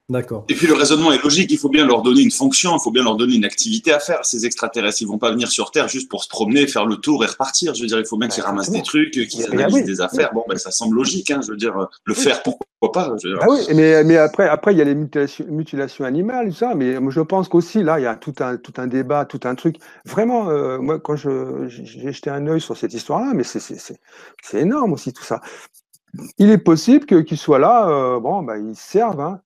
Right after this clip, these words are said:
Speaker 3: euh, ils servent dans les, dans les, dans, dans ce dont ils ont besoin. Donc, euh, on, on, donc, on nous prend pas pour, euh, donc, on n'est pas,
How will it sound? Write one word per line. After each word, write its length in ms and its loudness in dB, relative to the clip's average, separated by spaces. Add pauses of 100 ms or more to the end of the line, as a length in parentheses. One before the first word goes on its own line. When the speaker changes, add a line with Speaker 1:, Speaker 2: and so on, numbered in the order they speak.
(140)
Speaker 3:
euh, 420 -4
ils 80 -6
servent 360 -6
dans 160 -6
les, 180 -2
dans 140 -8
les, 120 -8
dans, 140 -10
dans 140 -10 (160)
ce 120 -14
dont 100 -6
ils 120 -8
ont 60 -4
besoin. 400 0 (1600)
Donc, 280 4
euh, 120 6 (160)
on, 160 2
on, 120 -2
donc, 300 2
on 80 2
nous 140 0
prend 240 -8
pas 220 0
pour, 340 -2
euh, 340 0
donc, 240 -2
on 40 -4
n'est 120 -2
pas, 320 0